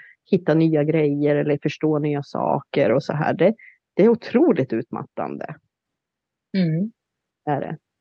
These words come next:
Speaker 1: Man blir jättetrött av det, för det pågår så mycket saker bakom kulisserna som man inte liksom är medveten om. Det går jättemycket energi där.
Speaker 2: Ja, och det är också intressant,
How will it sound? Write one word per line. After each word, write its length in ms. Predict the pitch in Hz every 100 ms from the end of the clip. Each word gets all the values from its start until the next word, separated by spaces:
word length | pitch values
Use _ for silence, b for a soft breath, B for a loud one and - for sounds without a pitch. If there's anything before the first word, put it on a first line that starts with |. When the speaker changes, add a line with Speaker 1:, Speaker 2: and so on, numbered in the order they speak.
| -
Speaker 1:
Man 100 | 185
blir 100 | 180
jättetrött 840 | 175 254 - - 175 - 311 -
av 220 | 85 -
det, 100 | -
för 100 | - 175
det 60 |
pågår 420 | 175 285 175 185
så 120 | 226 247
mycket 220 | 180 -
saker 320 | 156 151 165
bakom 340 | 160 147 156 151
kulisserna 760 | 147 160 - - 107 67 170 _ _ _ _
som 120 | - 156
man 140 | 147
inte 240 | 143 -
liksom 420 | - 139 - 127 127
är 60 |
medveten 640 | 156 143 165 302 - -
om. 180 | - - - _ _ _ _ _
Det 40 | 170
går 100 | 196
jättemycket 440 | 220 - 214 - 208
energi 320 | 170 - 143
där. 240 | - 175 - _ _ _ _ _ _ _ _ _ _ _ _ _ _ _ _ _ _ _ _ _ _ -
Speaker 2:
Ja, 460 | 226 240 240 247
och 100 | 254
det 100 | 226
är 60 | 294
också 240 | 294 -
intressant, 640 | 320 302 320 - 202 202